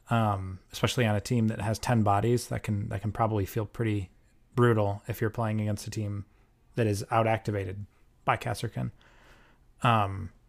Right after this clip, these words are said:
so you mentioned earlier that sometimes the demo mine guy gets dropped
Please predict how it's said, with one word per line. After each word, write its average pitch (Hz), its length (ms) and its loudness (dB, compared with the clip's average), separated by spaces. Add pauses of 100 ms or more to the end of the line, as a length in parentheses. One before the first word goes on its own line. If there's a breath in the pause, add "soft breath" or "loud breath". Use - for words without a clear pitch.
(420)
so 135 360 6
you 139 180 4
mentioned 156 380 4
earlier 135 260 6
that 113 140 0
sometimes 139 440 4
the 110 100 2
demo 107 720 2
mine 104 360 -2
guy 104 280 -2
gets 101 220 -8
dropped 104 520 -4